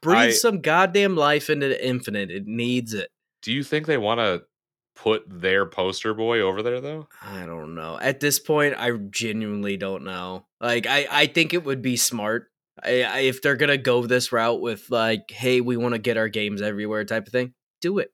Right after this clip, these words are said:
Speaker 1: Fuck it. What do you have to
Speaker 2: Yeah.
Speaker 1: lose at this point, really? Like
Speaker 2: I, yeah, I, I, I'd be cool. I'd be cool to see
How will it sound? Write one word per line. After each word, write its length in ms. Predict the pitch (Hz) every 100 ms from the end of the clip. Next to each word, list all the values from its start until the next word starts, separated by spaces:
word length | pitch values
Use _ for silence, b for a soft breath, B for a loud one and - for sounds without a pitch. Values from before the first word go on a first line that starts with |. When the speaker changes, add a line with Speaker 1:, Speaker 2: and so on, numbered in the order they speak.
| _
Speaker 1:
Fuck 220 | 170 185
it. 120 | - -
What 240 | 107 156 160
do 60 |
you 100 | 196
have 240 | 95 92 95
to 80 |
Speaker 2:
Yeah. 60 | 120
Speaker 1:
lose 280 | 135 135 107
at 120 | 95
this 160 | 90 -
point, 280 | 90 82 -
really? 340 | 98 92 87
Like 280 | 92 104 101 B B B
Speaker 2:
I, 160 | 147 254
yeah, 240 | - 120 87 107
I, 100 | 98
I, 40 | 101 -
I'd 180 | 120
be 100 | 135
cool. 300 | 85 80 73 -
I'd 160 | 104
be 80 | 113
cool 260 | - 98 87
to 60 |
see 260 | 82 -